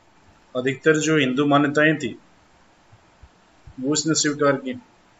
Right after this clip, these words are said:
आगे चलकर हम बात करेंगे जब देखेंगे कि किस तरह से एनी बेसेंट भी हिंदू धर्म का मतलब बहुत ज़्यादा एक तरह से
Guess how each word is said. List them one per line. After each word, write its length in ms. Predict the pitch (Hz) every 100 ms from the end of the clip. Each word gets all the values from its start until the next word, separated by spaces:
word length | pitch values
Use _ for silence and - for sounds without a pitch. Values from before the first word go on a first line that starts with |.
| _ _ - _ _ _ _ _ _ _ -
आगे 240 | 123 135
चलकर 340 | 143 151 156 151
हम 160 | 147
बात 200 | 127 131
करेंगे 360 | - 147 151 143
जब 240 | 131 135 127
देखेंगे 440 | 131 147 143 139
कि 160 | 139 143 143 _ _ _ _ _ -
किस 200 | 147 -
तरह 120 | 147
से 160 | 143 143
एनी 180 | 139 151
बेसेंट 420 | 151 147 165 151
भी 120 | 151
हिंदू 260 | 143 131 139
धर्म 240 | 131 139 135
का 160 | 139 135 - -
मतलब 1040 | - - _ _ _ _ - - 127 131 123
बहुत 140 | 123
ज़्यादा 200 | 143 151 - - - 147
एक 120 | 139
तरह 120 | 147 143
से 160 | 143